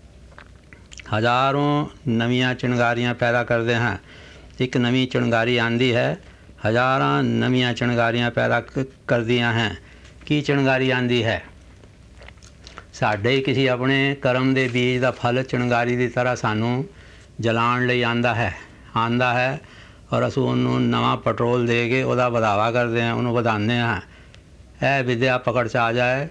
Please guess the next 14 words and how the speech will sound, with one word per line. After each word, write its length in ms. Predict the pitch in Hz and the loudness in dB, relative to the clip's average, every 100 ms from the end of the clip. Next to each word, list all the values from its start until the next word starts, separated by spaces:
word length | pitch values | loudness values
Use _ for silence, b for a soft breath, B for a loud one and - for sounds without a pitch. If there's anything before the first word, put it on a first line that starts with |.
| - | -8
ਕੁਦਰਤ 280 | - 117 123 | -4 -2 -2
ਦੇ 140 | 113 120 | -2 -2
ਕਾਨੂੰਨ 340 | 120 120 123 | 0 0 0
ਨੂੰ 140 | 123 | 0
ਸਮਝਦੇ 420 | 117 135 135 123 113 | 0 0 2 0 0
ਹੋਏ, 320 | 117 131 151 - - - - - - - - - - - - | 0 0 -4 -12 -20 -20 -20 -20 -20 -20 -20 -20 -20 -20 -10
ਇਹ 240 | 139 123 123 | -2 0 0
ਸਾਧਨਾ 540 | - 139 139 135 131 | 0 0 2 2 2
ਨੂੰ 300 | 127 127 123 - | 0 0 -4 -8
ਸਮਝ 360 | - 135 131 117 | -4 0 0 0
ਕੇ 140 | 127 | -2
ਕੰਮ 280 | 123 120 123 | 0 -2 0
ਕਰਨ 260 | 117 120 117 | 0 0 0
ਲੱਗੇ, 440 | 110 120 131 | 0 0 0